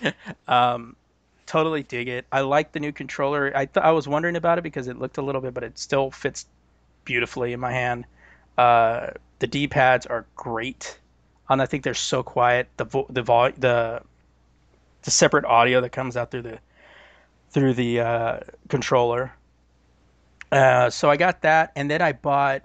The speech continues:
um, they had a pre-owned, uh, um, Tomb Raider Definitive Edition, and it was, like, seventeen bucks.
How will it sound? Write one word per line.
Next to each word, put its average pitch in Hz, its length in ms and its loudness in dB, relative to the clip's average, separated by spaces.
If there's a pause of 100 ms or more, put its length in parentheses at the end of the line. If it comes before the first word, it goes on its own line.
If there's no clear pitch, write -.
(140)
um, 123 560 -6 (100)
they 131 140 -2
had 147 240 2
a 123 300 -6 (160)
pre-owned, 135 680 0 (160)
uh, 120 640 -8 (680)
um, 123 420 -8 (560)
Tomb 185 200 4
Raider 131 220 4
Definitive 127 560 -2
Edition, - 420 -8 (960)
and 139 120 4
it 135 60 4
was, 127 120 -2
like, 123 140 2
seventeen - 460 -2
bucks. - 540 -14